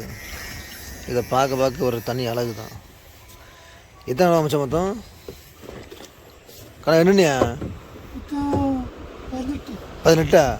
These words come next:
Speaker 2: ஆ.
Speaker 1: ம், மிச்சம் மொத்தம் பதினெட்டு கனவா மக்களே.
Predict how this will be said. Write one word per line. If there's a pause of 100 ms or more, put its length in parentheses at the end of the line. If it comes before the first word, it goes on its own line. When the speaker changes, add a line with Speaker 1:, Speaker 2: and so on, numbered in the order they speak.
(240)
Speaker 2:
ஆ. (1160)
Speaker 1:
ம், (520)
மிச்சம் (1080)
மொத்தம்
பதினெட்டு
கனவா
மக்களே.